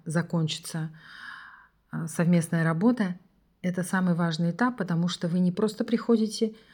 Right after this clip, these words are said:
а, в терапию, а осознанно выбираете вектор изменений. То есть вы ставите цель и идёте к ней.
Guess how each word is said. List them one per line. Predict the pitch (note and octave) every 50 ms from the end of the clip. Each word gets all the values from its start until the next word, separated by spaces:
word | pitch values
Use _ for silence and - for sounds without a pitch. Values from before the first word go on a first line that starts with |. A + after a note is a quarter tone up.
| - - _ _ _ -
а, | - G3 F#3 F3
в | -
терапию, | - A#3 G#3+ G#3 G3+ G#3 - G#3+ G#3+ G#3 G3+ G3 G3 G3 - - _ _ _ -
а | - F#3 F#3+ F#3+
осознанно | F#3 F#3 - - G#3+ G3+ F3+ F3 F3+ E3 D#3+ D#3
выбираете | D3+ D#3+ C#3+ F3 F3 F#3+ A3 A#3+ A#3 A#3 - F#3+
вектор | F3+ F#3 F#3 F#3 - F#3 F3+ F3+
изменений. | E3 E3 F3+ F#3 F#3+ F#3+ F#3+ F3+ D#3+ D#3
То | D#3 - E3+
есть | E3 D#3+ - -
вы | F3
ставите | E3+ - - F#3 F3+ F3+ E3+ E3+ E3 - D#3+
цель | D#3 - - - G#3+ B3+ C#4+ C#4+ C#4 -
и | - F3+ E3+ D#3+
идёте | D3+ F3+ G#3 G#3+ G#3+ G#3 G3
к | - -
ней. | D3+ D3 C#3+ C#3+ D3